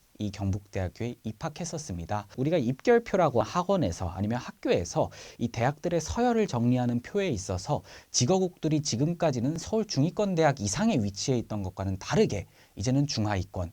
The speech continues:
이제는 서울 하위권 대학과 비슷하게 떨어지고 있는 것들을 저는 실제로 체감하기도 했었습니다. 이게 아무래도 수도권 집중화 현상으로 인해서 수도권에 가까운 대학들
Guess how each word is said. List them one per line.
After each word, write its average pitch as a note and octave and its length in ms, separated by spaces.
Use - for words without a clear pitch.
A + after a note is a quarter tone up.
이제는 A#2 300
서울 F3+ 280
하위권 F3 460
대학과 F#2+ 420
비슷하게 F3+ 600
떨어지고 F#3 440
있는 B2 240
것들을 A2+ 480
저는 C#3 300
실제로 G#3 460
체감하기도 C#3+ 720
했었습니다. A2+ 800
이게 F3 160
아무래도 D#3 500
수도권 B3 580
집중화 F3+ 640
현상으로 G3 560
인해서 A2 640
수도권에 E3+ 480
가까운 D#3+ 500
대학들 F2+ 460